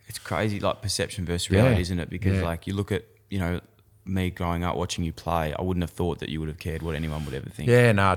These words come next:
Speaker 2: too much. Yeah, too much. Like, I was looking at big footy and stuff like that. This was before Twitter,
Speaker 1: Yeah.
Speaker 2: right? So
Speaker 1: Yeah.
Speaker 2: that was probably where you found those sort of comments. I went looking for them almost. It was, like, ridiculous.
Speaker 1: Did, did
Speaker 2: Yeah.
Speaker 1: you find that it, like,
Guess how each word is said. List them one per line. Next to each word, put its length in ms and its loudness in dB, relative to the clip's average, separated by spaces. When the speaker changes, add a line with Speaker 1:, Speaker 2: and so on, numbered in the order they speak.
Speaker 2:
too 220 2
much. 440 -2
Yeah, 240 0
too 260 -2
much. 380 -2
Like, 180 2
I 100 8
was 220 2
looking 220 -2
at 160 -8
big 160 -4
footy 360 0
and 140 -2
stuff 320 -2
like 180 0
that. 240 -2
This 180 4
was 120 4
before 420 4
Twitter, 520 0
Speaker 1:
Yeah. 300 -2
Speaker 2:
right? 260 -2
So 160 -2
Speaker 1:
Yeah. 80 4
Speaker 2:
that 140 4
was 260 -2
probably 300 -2
where 160 0
you 100 -2
found 380 0
those 160 2
sort 180 0
of 60 -4
comments. 380 0
I 60 10
went 260 2
looking 240 2
for 200 2
them 140 0
almost. 420 -2
It 40 -8
was, 120 -4
like, 200 4
ridiculous. 600 -6
Speaker 1:
Did, 160 -2
did 140 2
Speaker 2:
Yeah. 40 6
Speaker 1:
you 40 4
find 320 2
that 80 2
it, 120 -6
like, 160 0